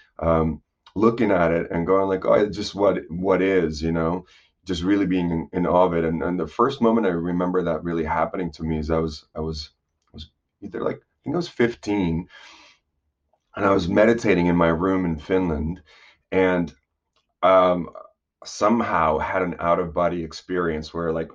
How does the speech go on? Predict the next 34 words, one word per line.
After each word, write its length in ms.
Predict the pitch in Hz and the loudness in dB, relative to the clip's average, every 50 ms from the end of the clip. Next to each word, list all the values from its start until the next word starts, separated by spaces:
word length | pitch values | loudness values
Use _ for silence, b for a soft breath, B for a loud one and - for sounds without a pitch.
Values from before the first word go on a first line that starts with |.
| - | -8
my 280 | - 90 87 87 85 82 | -2 0 2 2 0 0
soul 640 | 82 - - - 117 113 104 92 82 78 80 80 | -4 -6 -6 0 2 2 4 4 2 0 -2 -2
or 80 | 80 80 | -4 -2
my 160 | 80 82 80 | -2 -4 -6
spirit 640 | 78 - - - - 110 107 104 90 80 69 - - b b b b b b b b _ _ _ | -6 -8 -12 -6 -2 0 2 2 2 0 -2 -6 -8 b b b b b b b b _ _ _
flew 480 | _ - 110 101 104 117 127 131 131 | _ -12 -6 0 2 4 6 6 6
out 120 | 127 117 113 | 6 4 4
of 80 | 107 | 2
my 160 | 101 92 87 90 | 0 0 -2 -2
body, 420 | 82 87 87 87 87 85 82 82 | -4 -4 -2 -2 -2 -2 -4 -6
like, 240 | 82 82 82 78 - _ _ _ - | -6 -8 -10 -12 -14 _ _ _ -10
through 240 | - 107 120 139 139 | -4 0 2 4 6
the 100 | 135 135 | 6 6
wall 320 | 123 120 113 113 110 - | 6 6 6 4 4 0
into 280 | 107 110 107 - 123 113 | -4 -6 -6 -4 -4 -4
a 40 | |
tree 300 | 110 - - 113 107 104 | -4 -6 -6 -6 -4 -2
outside 460 | 104 104 101 - - 104 101 110 110 - | -4 -4 -6 -4 -4 -4 -2 -2 -4 -6
and 140 | 92 85 80 b b b b b b 98 | -8 -10 -12 b b b b b b 0
up 180 | 101 107 - | 0 2 2
and 100 | 113 110 | 0 2
down 180 | 110 104 104 104 | 4 2 2 2
the 80 | 107 | -2
park 480 | 90 - - 107 101 101 104 104 - - | -4 -4 2 2 4 4 4 0 0 -2
and, 160 | 95 98 92 | -4 -4 -4
and 220 | - 95 92 85 80 | -4 -6 -4 0 2
back 260 | 87 90 95 - - | 2 2 2 0 -2
into 200 | 107 95 - 104 | -8 -8 -6 -4
my 160 | 98 95 90 | -4 -2 -2
body. 280 | 85 87 92 92 90 90 | 2 2 4 4 4 0
And 220 | 90 98 104 104 | -2 -4 -4 -2
maybe 360 | 113 110 123 131 139 139 139 117 | 2 4 4 4 6 4 4 2
took, 280 | - 131 123 113 - | 2 -2 -4 -2 0
like, 240 | 104 95 87 82 | -2 -2 -2 -2